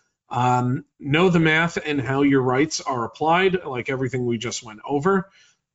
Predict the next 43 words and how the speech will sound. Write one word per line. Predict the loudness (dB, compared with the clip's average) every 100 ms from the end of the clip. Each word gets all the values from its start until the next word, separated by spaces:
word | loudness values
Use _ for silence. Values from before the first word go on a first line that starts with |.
| _ 0
Uh, | 2 4 4
make | 2 2
sure | 0 0
you | 0
got | 0
a |
system | -2 0 0 2 2
in | 4
place | 4 2 2
for | -4
tracking | -2 0 0 0 2
your | 2
weekly | 2 0 0 -2
deductions, | -2 -4 -4 -2 -2 0 -2
as | -4 -6
we | -8
discussed. | -8 -6 -2 -2 -2 -10 _ _ _
You | -2
know, | 0 2
you're | 2
gonna | 2 2
be | 0 -4
taking | -4 -2 0 0 2
money | 2 2 2
off | 2 0 2
weekly | 0 2 2 4
if | 2 0 -4
you | -6
can | -6
agree | 0 2 4
to | 4
it | 2
in | -2
New | -4 0
Jersey, | 2 2 4 2 4
or | 2 0
if | -4
you're | -6
paying | -4 -2 -4
at | -8
the |
Burns | -2 0 0 2
rate, | 2 2